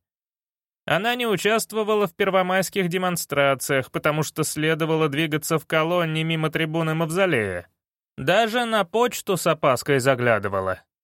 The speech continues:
Если мы с ней ехали в метро, а в вагон входил человек в форме, в любой, военной, милицейской —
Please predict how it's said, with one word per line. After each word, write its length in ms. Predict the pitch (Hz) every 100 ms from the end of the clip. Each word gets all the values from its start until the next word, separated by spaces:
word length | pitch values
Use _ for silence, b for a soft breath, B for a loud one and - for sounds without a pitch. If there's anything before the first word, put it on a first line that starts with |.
| _
Если 380 | - 233 226 233
мы 140 | 226
с 100 | 214
ней 220 | 220 226 214
ехали 400 | 220 208 214 202
в 80 | 185
метро, 420 | 202 190 254 240
а 140 | 151
в 120 | 135 123
вагон 380 | 175 185 208
входил 420 | 185 190 180 190 175
человек 540 | - 180 185 185 175
в 100 | -
форме, 520 | - 262 190 120 104 - _
в 140 | 175
любой, 500 | 247 233 139 95 87 -
военной, 680 | - 160 160 233 240 208 170
милицейской — 880 | 127 120 127 220 226 190 - 170 143